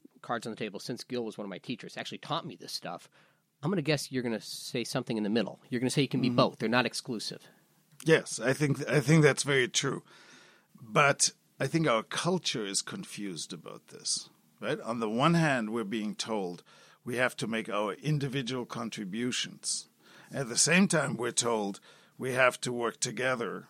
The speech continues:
Speaker 2: at the university, in hospitals, everywhere as teams. And we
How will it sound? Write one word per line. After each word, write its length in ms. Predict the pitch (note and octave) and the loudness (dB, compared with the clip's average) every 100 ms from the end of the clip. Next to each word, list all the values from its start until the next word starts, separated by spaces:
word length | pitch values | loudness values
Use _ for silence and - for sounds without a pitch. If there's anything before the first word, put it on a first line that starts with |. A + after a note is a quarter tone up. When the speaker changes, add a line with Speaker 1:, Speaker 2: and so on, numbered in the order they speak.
| _ - | _ -14
Speaker 2:
at 140 | - | -12
the 80 | - | -10
university, 760 | G2+ G#2+ F#2+ C#3 - A2+ G#2+ G2+ | -8 -8 -4 0 2 0 -4 -6
in 100 | G#2 | -6
hospitals, 580 | A2+ B2 - A2+ G2+ A2+ | -2 -2 -2 -6 -8 -6
everywhere 420 | A2+ A#2 A2+ G#2+ | -6 -4 -4 -4
as 320 | A2 A#2 - | -4 -2 -2
teams. 760 | - - D#3 B2 - - - - _ _ _ _ _ _ | -2 -2 -2 -4 -6 -8 -8 -10 _ _ _ _ _ _
And 320 | - D3 C#3+ - _ _ - | -4 -2 -2 -6 _ _ -10
we 640 | B2 B2 D3+ F3+ F3 E3 | -6 -2 0 2 0 -4